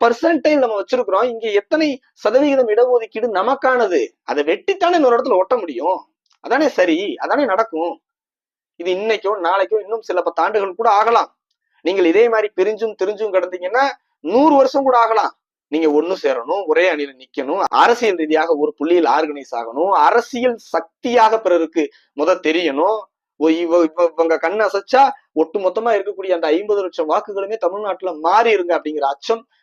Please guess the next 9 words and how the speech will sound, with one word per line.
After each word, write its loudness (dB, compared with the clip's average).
ஆட்சியில் -2
இருக்கக்கூடியவர்களுக்கு, -6
அதிகாரத்தில் 0
இருக்கக்கூடியவர்களுக்கு -8
வரணும். 0
முதல்ல 2
ஒரு -2
ரெப்ரசன்டேட்டிவ் 0
அடையாளம், 2